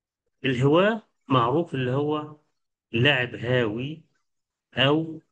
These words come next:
آه، اللي هو المستوى اللي هو ماشي على قوانين ثابتة.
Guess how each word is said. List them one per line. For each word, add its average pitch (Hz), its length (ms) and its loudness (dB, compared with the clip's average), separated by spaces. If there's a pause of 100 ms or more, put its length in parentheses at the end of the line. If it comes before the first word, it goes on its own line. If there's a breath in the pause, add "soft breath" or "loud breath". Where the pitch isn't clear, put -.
(480)
آه، 104 540 -2
اللي 110 240 0
هو 143 80 4
المستوى 156 880 -2 (920)
اللي 117 140 -2
هو 139 180 2
ماشي 147 300 -2
على 110 160 -6
قوانين 127 600 2
ثابتة. - 500 -8